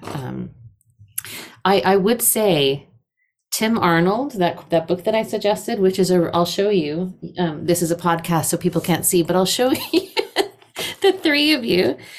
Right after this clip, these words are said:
Let's see, how many pages is it? Um, before notes, it's, uh, seventy-five pages, so it's a really quick one. But he talks about going into those difficult conversations and,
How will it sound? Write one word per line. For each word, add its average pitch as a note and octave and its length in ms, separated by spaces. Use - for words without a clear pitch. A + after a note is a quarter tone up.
Let's - 160
see, B3+ 120
how A#3 140
many B3 180
pages A3+ 340
is A#3 120
it? D#4+ 280
Um, F#3 280
before B3+ 400
notes, G3+ 440
it's, E3+ 200
uh, E3 260
seventy-five F3 540
pages, D3+ 340
so F#3 100
it's F3+ 140
a G3 60
really G3+ 200
quick F#3 220
one. D3+ 300
But G3 100
he D#4+ 140
talks C#4+ 420
about D3+ 600
going E3+ 300
into E3+ 120
those D#3+ 160
difficult D3+ 260
conversations C#3+ 920
and, D3+ 440